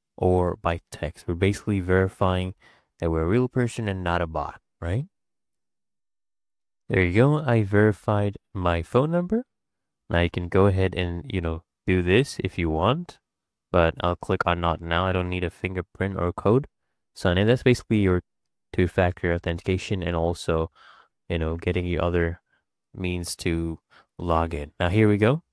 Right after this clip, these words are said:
Our email has been successfully created, and now we can use this email address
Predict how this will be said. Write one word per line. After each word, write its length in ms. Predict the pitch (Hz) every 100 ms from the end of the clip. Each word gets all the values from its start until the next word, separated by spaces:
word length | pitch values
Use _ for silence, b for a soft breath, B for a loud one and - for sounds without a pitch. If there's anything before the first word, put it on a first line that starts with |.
| _
Our 180 | 92 92
email 320 | 107 107 104 98
has 260 | 95 90
been 160 | 92 87
successfully 1080 | - - - - 95 - 101 92 95 95 b b b b _ -
created, 560 | 92 95 135 208 -
and 100 | -
now 120 | 92 90
we 80 |
can 160 | 95 90
use 340 | 95 127 151
this 220 | 113 113 -
email 340 | 98 92 87
address 480 | 85 82 85 82